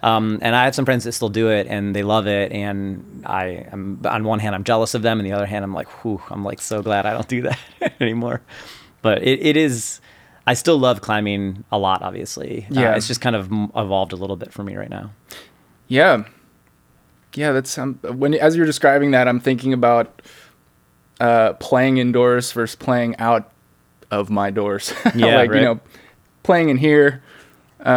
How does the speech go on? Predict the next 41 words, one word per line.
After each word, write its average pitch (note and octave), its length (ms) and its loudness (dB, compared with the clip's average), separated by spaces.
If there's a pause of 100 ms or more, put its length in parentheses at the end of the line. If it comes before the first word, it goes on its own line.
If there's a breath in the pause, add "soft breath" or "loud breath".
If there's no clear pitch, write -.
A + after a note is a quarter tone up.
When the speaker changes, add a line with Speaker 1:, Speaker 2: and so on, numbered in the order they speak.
Speaker 2:
and, B2 100 2
like, A#2+ 180 2
making C3 240 2
music B2+ 320 2
in B2+ 140 2
the A#2 200 -2
studio, B2 800 2 (1000)
uh, A2 440 6
versus A#2+ 760 -2 (220)
going A2+ 220 2
out A2 280 -2
on A#2 160 -6
the, G#2 220 -6 (340)
the - 100 -18
weekends - 380 -14
and - 140 -20
playing. A2 340 -6 (160)
Speaker 1:
Yeah. B2 420 2
Speaker 2:
Which B2 200 0
is B2 400 0
Speaker 1:
Do C3 60 4
you C3+ 60 2
play C3 280 4
less G2+ 340 -2
Speaker 2:
fun, D3 200 4
Speaker 1:
now - 120 2
Speaker 2:
but B2+ 220 6
Speaker 1:
than E3 80 0
you D#3+ 80 4
Speaker 2:
also A2+ 80 6
Speaker 1:
used - 160 -2
to? F#3 240 -4 (180)
Speaker 2:
grindy. B2+ 480 2 (460 loud breath)
Um, C3+ 360 4 (1900 soft breath)
no, F#3 480 4
I'd F3 180 0
say A#3 380 4
last E3 400 4
year G3+ 120 2
we F#3 140 0
played F3 540 0